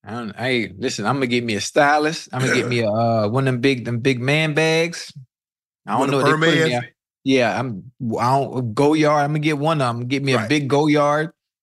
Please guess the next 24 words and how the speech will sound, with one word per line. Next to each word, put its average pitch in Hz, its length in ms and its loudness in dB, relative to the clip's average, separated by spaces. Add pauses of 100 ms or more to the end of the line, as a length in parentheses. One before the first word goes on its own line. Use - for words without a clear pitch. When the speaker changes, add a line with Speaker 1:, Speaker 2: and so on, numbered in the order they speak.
(280)
Speaker 2:
Yeah. 139 140 -2
Speaker 1:
Get 123 120 0
me 135 100 -2
a 120 60 -2
stylist 160 600 0
and, 135 140 -6
uh, 120 580 0 (200)
what 151 160 -2
else? 113 360 -2 (760)
I'm 139 80 -4
gonna 143 100 -4
probably 147 240 2
grow 143 180 2
my 131 120 -2
hair 156 200 2
out, 160 420 0
cut - 180 -2
me 151 120 0
a 135 60 2
fade, 165 420 2
and 143 100 0
have 139 160 0
some 135 160 -4
waves. 175 600 0